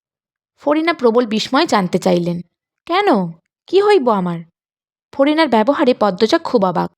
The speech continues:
সে কিঞ্চিত হাঁ হয়ে তাকিয়ে রইল। ফরিনা নিশ্চিন্তে মনি চুলা থেকে পাতিল নামালেন, তারপর বললেন, "ও পদ্মজা, মগার একটু কইবা লিখন মৃদুলের রাইকা আনতে?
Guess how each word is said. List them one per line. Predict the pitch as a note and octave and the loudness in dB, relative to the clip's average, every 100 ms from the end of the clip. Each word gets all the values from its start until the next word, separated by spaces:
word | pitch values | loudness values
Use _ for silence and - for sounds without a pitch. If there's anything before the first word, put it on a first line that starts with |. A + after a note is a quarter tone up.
| _ _ _ | _ _ _
সে | - E4 | -4 -4
কিঞ্চিত | E4 D4+ D4 G4 | -2 -4 -2 0
হাঁ | A#3 G#3+ | 2 0
হয়ে | G3 D#4 | 2 0
তাকিয়ে | A#3 F3+ G3 F#3 | 0 -2 -2 0
রইল। | F3+ E3+ F3+ - _ _ _ | -2 -4 -10 -16 _ _ _
ফরিনা | C#4+ D4+ D#4+ | -2 2 2
নিশ্চিন্তে | C#4 C#4 - E4 D#4 | 0 -2 -2 -2 0
মনি | A#3+ A3 | 0 -2
চুলা | G#3+ G#3 G3 | 0 0 2
থেকে | A3+ F4+ | 0 0
পাতিল | D4+ G3+ G3+ F#3 | -2 -2 -4 -4
নামালেন, | F3+ F3+ F3 F3+ - _ _ _ | -4 -2 -4 -6 -12 _ _ _
তারপর | G3+ F#3+ A3 A3+ | -8 -4 -4 0
বললেন, | E4 D#4+ A3 A#3+ _ _ _ | 2 2 0 -6 _ _ _
"ও | C4+ | -2
পদ্মজা, | D4+ F#4 F#4 D4+ G3 E3+ F#3 _ _ _ G3 | 2 0 0 0 0 -2 -6 _ _ _ -4
মগার | G3 G#3+ | 0 0
একটু | A#3+ C#4 | 0 -2
কইবা | D4+ A3 A3 B3+ A#3+ F#3+ - | -4 0 0 2 0 -2 -8
লিখন | G3+ G#3+ B3+ B3 | -4 -2 0 2
মৃদুলের | A#3+ A#3+ C4+ A#3+ | 2 2 2 2
রাইকা | G3 - A#3+ | 0 0 -2
আনতে? | B3 F4+ | -2 -8